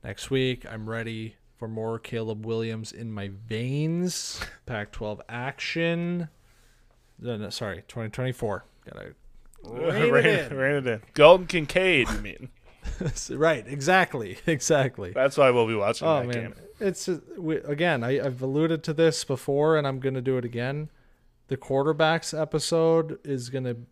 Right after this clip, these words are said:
Speaker 1: become unhinged, I think, this year, and it's, there's, that's a big reason why we can't stop talking about Caleb Williams, I think, but
Speaker 2: <laughs>
Speaker 1: we'll
Speaker 2: Will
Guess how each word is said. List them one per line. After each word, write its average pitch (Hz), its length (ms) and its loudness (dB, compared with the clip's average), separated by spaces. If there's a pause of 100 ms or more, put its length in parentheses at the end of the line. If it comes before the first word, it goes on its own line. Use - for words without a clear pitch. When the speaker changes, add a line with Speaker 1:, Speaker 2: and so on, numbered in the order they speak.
(160)
Speaker 1:
become 123 420 -4
unhinged, 117 1040 -10
I 117 100 -10
think, 107 480 -12
this - 280 -10
year, 120 320 -2 (100)
and 107 500 -8 (300)
it's, - 380 -10
there's, 113 500 -6
that's 113 340 -10
a - 80 -20 (200)
big 180 240 6
reason 151 520 0
why 127 280 0
we 123 160 -4
can't 123 320 -8
stop 113 260 -6
talking 117 300 -6
about 107 160 -6
Caleb 107 300 -4
Williams, 147 420 0
I 143 100 2
think, 143 400 -4
but 107 260 -4 (280)
Speaker 2:
<laughs> - 300 -16
Speaker 1:
we'll 165 100 -8
Speaker 2:
Will 135 80 0